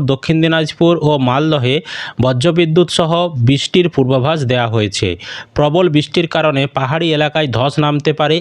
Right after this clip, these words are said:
একই সঙ্গে একাধিক নদীর জলস্তর বৃদ্ধি পাওয়ার আশঙ্কা থাকায় স্থানীয় প্রশাসনকে আগে থেকেই সতর্ক থাকতে বলা হয়েছে।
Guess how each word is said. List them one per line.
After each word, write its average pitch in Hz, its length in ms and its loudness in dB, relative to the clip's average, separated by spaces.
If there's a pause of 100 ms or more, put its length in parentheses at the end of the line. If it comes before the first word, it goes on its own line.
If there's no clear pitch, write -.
একই 139 240 -4
সঙ্গে 160 340 2 (180)
একাধিক 156 440 0
নদীর 131 420 2
জলস্তর 147 580 0 (400)
বৃদ্ধি 139 340 2
পাওয়ার 180 400 2
আশঙ্কা 156 460 -2
থাকায় 156 380 -4
স্থানীয় 135 440 -2
প্রশাসনকে 151 640 -2
আগে 123 300 0
থেকেই 143 380 -2 (360)
সতর্ক 170 480 -2
থাকতে 131 380 -4
বলা 151 220 2
হয়েছে। 107 400 0